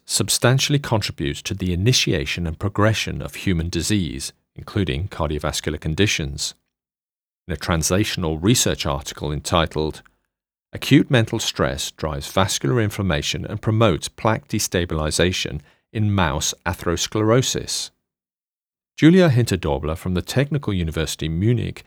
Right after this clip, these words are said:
in Germany and colleagues aim to investigate the underlying mechanisms of these contributions,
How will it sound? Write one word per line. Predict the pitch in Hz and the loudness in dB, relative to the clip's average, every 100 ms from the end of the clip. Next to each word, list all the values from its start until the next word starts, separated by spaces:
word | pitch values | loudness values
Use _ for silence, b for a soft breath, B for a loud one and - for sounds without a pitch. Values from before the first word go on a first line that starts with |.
| - | -6
in | 80 | -4
Germany | 69 101 120 76 67 80 - | 0 2 2 0 -4 -6 -6
and | 82 - | -8 -4
colleagues | - 143 69 71 - - _ _ _ _ - | 0 0 0 -6 -10 -12 _ _ _ _ 0
aim | 170 208 | 2 2
to | 226 | 0
investigate | 180 - - - - 65 73 - _ - | 0 0 -2 -6 -8 -8 -10 -14 _ -2
the | 101 | 2
underlying | 123 175 160 90 85 90 | 4 4 2 2 2 0
mechanisms | 107 113 67 - 67 69 | 0 -2 -4 -6 -8 -6
of | 76 71 | -6 -2
these | 98 110 | 0 0
contributions, | - 87 85 90 113 113 - 67 - | -2 -4 -2 0 0 0 -4 -6 -10